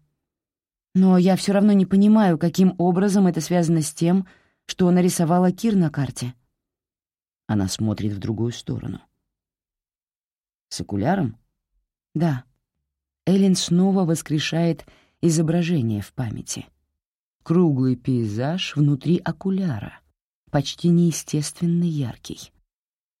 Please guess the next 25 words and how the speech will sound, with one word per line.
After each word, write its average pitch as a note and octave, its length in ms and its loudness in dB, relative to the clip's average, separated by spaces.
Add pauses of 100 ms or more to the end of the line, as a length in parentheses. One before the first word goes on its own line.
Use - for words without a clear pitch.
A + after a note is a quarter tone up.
(360)
Всё A3+ 240 0
ещё A3+ 320 0
размышляя E3+ 560 0
на D3 160 2
эту C3 160 -4
тему, F3 500 -2 (220)
она F#3+ 240 2
переходит G3+ 480 -2
на F#3 100 0
другую F3 340 -2
сторону. - 600 -8 (800)
Проскользнув D#3+ 680 2
между D#3+ 360 2
двумя D3 500 0
валунами, C#3 680 0 (560)
встречает G3+ 580 2
два F3 260 2
ещё F#3+ 380 0
более F#3+ 340 0
крупных D3 540 -4
серых, B2+ 640 -4 (320)
местами F3 440 4
более D#3+ 360 0
светлых, A#2 680 -8 (260)
словно D3 540 2